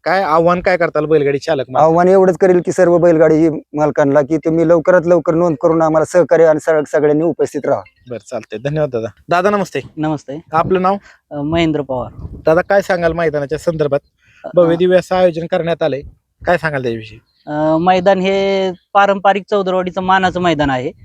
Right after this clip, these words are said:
Speaker 1: बरं.
Speaker 3: आ-, आणि गेले पाच, अ, आपण मैदाने घेतलेली आहेत.
Speaker 1: इथं.
Speaker 3: हे आता होणारं सहावं मैदान आहे आपलं.
Speaker 1: म्हणजे कितवं पर्व आहे?
Speaker 3: हे
Speaker 1: सहावं.
Speaker 3: सहावं पर्व आहे आपलं.
Speaker 1: बरं,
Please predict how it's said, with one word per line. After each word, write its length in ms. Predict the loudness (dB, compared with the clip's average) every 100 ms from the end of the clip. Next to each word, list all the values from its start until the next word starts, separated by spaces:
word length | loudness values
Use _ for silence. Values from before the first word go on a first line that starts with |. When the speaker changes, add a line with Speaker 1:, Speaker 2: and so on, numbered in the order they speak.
| -20
Speaker 1:
बरं. 200 | -14 -10
Speaker 3:
आ-, 80 | -10 -6
आणि 360 | -2 0 0
गेले 460 | 0 0 2 2 0
पाच, 420 | -2 0 0 0
अ, 40 | -2
आपण 440 | 0 2 0 -2
मैदाने 560 | -4 -2 -2 -4 -6 -4
घेतलेली 360 | -6 -4 -8
आहेत. 100 | -8 -10 _ _ _
Speaker 1:
इथं. 180 | -10 -2
Speaker 3:
हे 60 |
आता 180 | -2 2
होणारं 340 | 0 2 0 2
सहावं 300 | 0 0 -2
मैदान 240 | -4 -8
आहे 100 | -12
आपलं. 100 | -12
Speaker 1:
म्हणजे 260 | -12 -14 -12
कितवं 200 | -4 -2
पर्व 220 | 2 4
आहे? 140 | 4 0
Speaker 3:
हे 60 | -8
Speaker 1:
सहावं. 180 | -2 -2
Speaker 3:
सहावं 340 | 2 0 2 -2
पर्व 220 | -4 -4
आहे 100 | -6
आपलं. 260 | -10 -12
Speaker 1:
बरं, 160 | -8